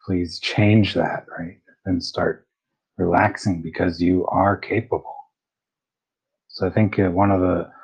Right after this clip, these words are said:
the beauty, beauties of it was to give her the confidence that she can actually be authentic, and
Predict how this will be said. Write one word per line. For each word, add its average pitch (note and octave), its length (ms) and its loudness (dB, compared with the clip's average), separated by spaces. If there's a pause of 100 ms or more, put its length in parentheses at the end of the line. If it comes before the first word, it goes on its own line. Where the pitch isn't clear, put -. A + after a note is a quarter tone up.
(400)
the F2+ 100 0 (100)
beauty, G#2+ 340 6 (100)
beauties G#2 380 6
of F2 180 0
it F2+ 180 -4
was F2+ 280 -2
to F2 140 -12
give E2+ 220 -4
her E2 240 -12
the E2 180 -12
confidence E2 880 -8 (200)
that F2 140 -14
she - 200 -6
can F2 260 -6 (100)
actually E2 600 -6 (880)
be F#2 200 2
authentic, F2+ 800 0 (840)
and D#2+ 580 -6